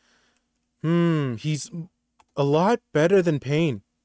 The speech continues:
Oh, he's doing, like, a melee. But that's also with the additional damage from that. He's a stun?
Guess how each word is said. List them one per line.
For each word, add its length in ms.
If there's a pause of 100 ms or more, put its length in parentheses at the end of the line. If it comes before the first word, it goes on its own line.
(2000)
Oh, 220
he's 200
doing, 280
like, 180
a 60
melee. 520 (400)
But 120
that's 260
also 360
with 240
the 640
additional 520
damage 500
from 220
that. 260 (760)
He's 220
a 100
stun? 600